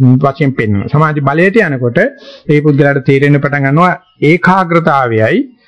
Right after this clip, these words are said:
අර උද්දච්ච කුක්කුච්චයි දෙක අතර සටන් කරන යනකොට තමන්ට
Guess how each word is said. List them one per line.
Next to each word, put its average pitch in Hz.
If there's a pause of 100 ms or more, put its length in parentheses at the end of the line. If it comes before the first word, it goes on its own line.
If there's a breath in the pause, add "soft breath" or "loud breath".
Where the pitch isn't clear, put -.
(100)
අර 143 (240)
උද්දච්ච 175
කුක්කුච්චයි 180
දෙක 156
අතර 160
සටන් 143
කරන 160
යනකොට 151 (540 soft breath)
තමන්ට 160